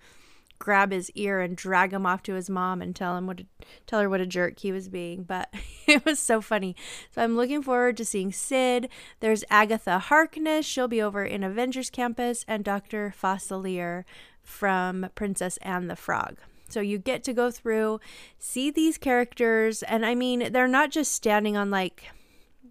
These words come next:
a stage alone. They have, like, amazing backdrops. There's lights. Like, there's, they've really gone all out, and it's a great way to showcase these villains.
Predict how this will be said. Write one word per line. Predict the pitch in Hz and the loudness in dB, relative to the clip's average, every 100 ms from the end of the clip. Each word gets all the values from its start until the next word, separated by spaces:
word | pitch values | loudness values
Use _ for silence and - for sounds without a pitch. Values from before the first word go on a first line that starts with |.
| _ _ _ | _ _ _
a | 233 | 0
stage | 226 - - 214 208 190 185 - | 0 -2 0 4 4 4 0 0
alone. | 196 190 196 190 | -2 4 4 4
They | 185 | 2
have, | 202 220 | 0 0
like, | 196 190 202 | 0 -4 -2
amazing | 190 190 185 180 180 - | 0 0 0 -4 -6 4
backdrops. | 294 285 277 - 269 262 254 247 - - - - - - | 8 8 4 2 6 8 6 2 -12 -14 -18 -20 -16 -4
There's | 180 185 | -4 -2
lights. | 240 254 285 294 277 - | -4 4 6 6 0 -4
Like, | 220 214 | -4 -2
there's, | 226 220 - | -2 -2 -2
they've | 247 240 220 | 0 0 2
really | 269 269 | 2 2
gone | 233 220 208 | 4 4 4
all | - 208 | 4 4
out, | 202 190 185 - | 6 6 4 2
and | 202 | -2
it's | 196 - | -2 -2
a | 202 | -6
great | 180 202 202 | -2 0 0
way | 196 190 196 | -2 -2 -4
to | 190 202 | -6 -8
showcase | - - 190 214 196 190 - | -6 -2 -2 -2 -4 -6 -6
these | 202 190 | -6 -4
villains. | 185 185 185 175 170 185 - | -4 -2 0 -2 -4 -8 -14